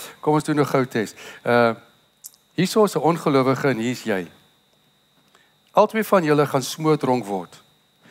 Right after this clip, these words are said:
Net omdat jy 'n Christen is, gaan jy nie beïnvloed word deur die drankie?" Hierso is jy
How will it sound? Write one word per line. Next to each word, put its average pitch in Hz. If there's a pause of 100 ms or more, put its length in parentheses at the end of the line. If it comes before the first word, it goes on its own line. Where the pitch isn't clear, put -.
(140)
Net 220
omdat 247
jy 175
'n 165
Christen 190
is, 117
gaan 143
jy 135
nie 180 (580)
beïnvloed 165
word 165 (140)
deur 131
die 127
drankie?" 175 (4000)
Hierso 240
is 214
jy 190